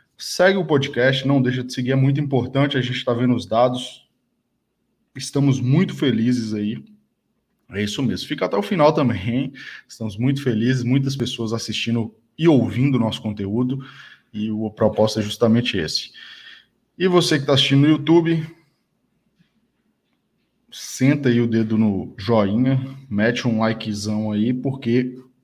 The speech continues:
eu já até falei isso em outros vídeos, né? O YouTube tem entendido cada vez mais que o like é uma métrica importante pra validar o conteúdo.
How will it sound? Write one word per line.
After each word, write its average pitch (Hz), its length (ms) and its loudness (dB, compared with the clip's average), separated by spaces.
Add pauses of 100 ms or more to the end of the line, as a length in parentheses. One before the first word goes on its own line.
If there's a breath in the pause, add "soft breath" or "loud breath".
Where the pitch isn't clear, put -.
(140)
eu 113 120 -4
já 123 140 2
até 127 140 -2
falei 147 300 0
isso 139 140 0
em 131 40 4
outros 123 340 2
vídeos, 95 380 -10
né? 110 220 -10 (720 soft breath)
O 110 80 -4
YouTube 113 400 -2
tem 120 140 -2
entendido 123 760 2
cada 120 240 0
vez 117 240 2
mais 107 340 0
que - 120 -8
o 135 60 2
like 120 680 -2
é 110 60 -4
uma 120 160 4
métrica 110 440 0
importante 110 640 -2
pra 113 160 -2
validar 113 460 0
o 107 60 -2
conteúdo. 110 580 -2